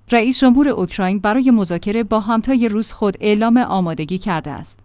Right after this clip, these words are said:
رئیس جمهور اوکراین ولودیمیر زلنسکی تصریح کرد که آمادگی دارد تا پس از توافق کیف و متحدانش بر سر طرحی برای پایان دادن به جنگ، به صورت رو در رو با ولادیمیر پوتین دیدار کند.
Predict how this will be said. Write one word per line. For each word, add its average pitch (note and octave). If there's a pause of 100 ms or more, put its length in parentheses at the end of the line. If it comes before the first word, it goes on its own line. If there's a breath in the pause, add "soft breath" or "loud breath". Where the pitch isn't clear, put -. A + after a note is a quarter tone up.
(140)
رئیس G#3
جمهور B3
اوکراین F3+
ولودیمیر F#3+
زلنسکی A3+
تصریح B3+
کرد G3+
که -
آمادگی E3
دارد E3+ (180)
تا A3+
پس C#4
از D4+
توافق A3+
کیف A3+
و G#3
متحدانش F#3+
بر G3+
سر B3+
طرحی A#3
برای B3+
پایان F#3
دادن F#3+
به F#3
جنگ، D#3+ (140)
به A#3+
صورت C4+
رو A#3+
در G3
رو G#3+
با G#3
ولادیمیر G#3+
پوتین A#3+
دیدار D3+
کند. D3